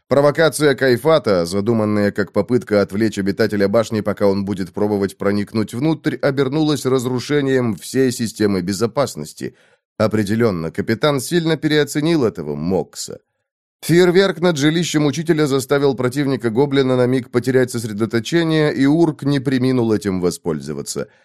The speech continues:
С острия его копьяца сорвалась тёмная капля и врезалась парню в грудь.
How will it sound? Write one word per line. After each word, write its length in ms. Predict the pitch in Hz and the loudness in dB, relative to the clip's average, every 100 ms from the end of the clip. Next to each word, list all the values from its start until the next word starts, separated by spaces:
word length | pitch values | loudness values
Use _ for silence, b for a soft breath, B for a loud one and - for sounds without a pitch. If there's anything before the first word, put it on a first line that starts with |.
| b - | b -4
С 100 | 117 | -4
острия 420 | 110 104 110 110 | -2 0 2 4
его 240 | 98 95 | 4 0
копьяца 540 | 90 95 101 98 135 120 | -2 -2 -4 0 2 2
сорвалась 480 | 101 95 101 104 | 0 0 2 0
тёмная 440 | - 110 107 104 101 | 0 -2 2 0 2
капля 340 | 131 110 104 | 0 0 0
и 40 | 98 | 0
врезалась 540 | 107 120 101 98 90 | 0 0 0 -2 -2
парню 440 | - 113 98 98 98 | 0 0 2 0 -2
в 100 | 92 | -2
грудь. 360 | 123 120 - | -2 -2 -6